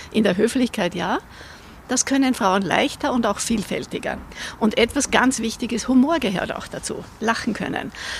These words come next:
Und wer Humor hat, kann meistens auch über sich selbst lachen. Sich über sich selbst lustig machen können, führt auch schon ein bisschen aus, aus einer Depression oder aus anderen Schwierigkeiten heraus.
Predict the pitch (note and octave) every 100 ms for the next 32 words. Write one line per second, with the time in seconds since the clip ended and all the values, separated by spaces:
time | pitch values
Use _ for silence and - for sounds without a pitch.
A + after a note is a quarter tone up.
0 | - A#3 A3 G#3 G3+ A3+ G#3+ B3 C#4 C#4+
1 | - A#3 G3+ F3+ - B3+ A3 A3+ G#3+ G#3+
2 | G#3+ - F#3+ - - - - - E3 -
3 | - - - - - - - A3 G#3+ G#3+
4 | - A#3 A#3+ - C4 - B3+ A3 A3 G#3+
5 | G3+ G3 G#3 - - - B3+ - G#3+ -
6 | A#3+ G3 G3+ A#3+ - A#3+ - G3 - -
7 | - - - F3 F3+ F#3+ B3 A3+ A3+ A#3
8 | A#3+ - - - G#3+ G3 G3 G3+ G3 G#3+
9 | G3+ F#3+ F#3+ - E3+ - F#3 F#3 - -
10 | - -